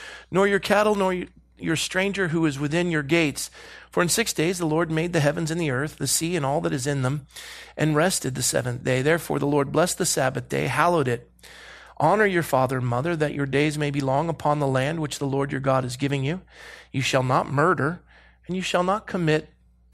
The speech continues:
adultery." And that's where we are tonight, the seventh commandment. Let's all do it together.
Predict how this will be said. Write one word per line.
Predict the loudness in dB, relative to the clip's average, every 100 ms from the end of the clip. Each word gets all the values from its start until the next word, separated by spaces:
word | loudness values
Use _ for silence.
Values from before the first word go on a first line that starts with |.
| -16 -6
adultery." | 0 2 2 0 -2 -2 -4 -10 _ _ -20 -20 -20 -20 -8
And | -4
that's | -2
where | 0
we | 2 2
are | 2
tonight, | 0 2 2 2
the | 0
seventh | 2 2 2
commandment. | -2 2 2 2 -4 _ -20 _ -20 -20 -20 -10 -6
Let's | 0
all | 0
do | 2
it | 0
together. | 0 2 4 4 0 -8